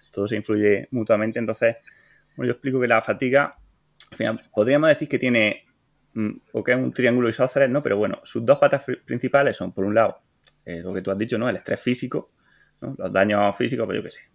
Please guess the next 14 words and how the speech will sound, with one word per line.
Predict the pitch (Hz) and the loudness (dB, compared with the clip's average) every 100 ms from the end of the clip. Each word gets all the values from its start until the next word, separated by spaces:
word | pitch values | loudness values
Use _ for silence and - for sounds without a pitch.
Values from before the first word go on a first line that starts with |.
| - | -20
eso, | - - | -20 -18
la, | 95 90 | -10 -6
la | 95 | 2
depresión | 92 98 101 98 | 2 0 -6 -6
de | |
sustratos, | 95 - 117 107 - 110 110 110 - _ _ _ _ | -6 -6 0 0 4 6 6 2 -10 _ _ _ _
la | 101 92 90 90 | -10 -8 -8 -10
ruptura | 95 92 101 92 | -10 -10 -6 -4
de | 90 90 | -6 -8
fibras | 104 92 | -8 -8
musculares, | 92 - 101 110 110 110 113 | -8 -2 0 2 4 2 2
la | 104 | -2
acumulación | 95 95 95 92 98 98 | -6 -10 -10 -10 -8 -6
de, | 98 95 95 95 92 98 - | -6 -6 -8 -8 -10 -12 -14